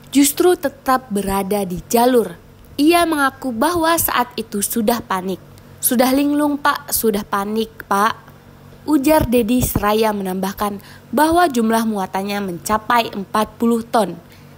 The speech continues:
dan pihak perusahaan mengisi muatan sebanyak sembilan ratus sembilan puluh lima galon air. Dedi ingin meminta maaf kepada keluarga korban yang terluka dan meninggal. "Saya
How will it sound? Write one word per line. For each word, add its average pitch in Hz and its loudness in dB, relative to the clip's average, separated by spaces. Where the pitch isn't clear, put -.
dan 370 2
pihak 277 0
perusahaan 214 -2
mengisi 240 0
muatan 302 0
sebanyak 240 0
sembilan 311 4
ratus 277 0
sembilan 202 0
puluh 190 0
lima 214 0
galon 202 2
air. 208 0
Dedi 277 4
ingin 302 2
meminta 233 0
maaf 233 -4
kepada 185 -8
keluarga 311 4
korban 214 0
yang 269 2
terluka 262 -2
dan 226 2
meninggal. 196 -2
"Saya 285 2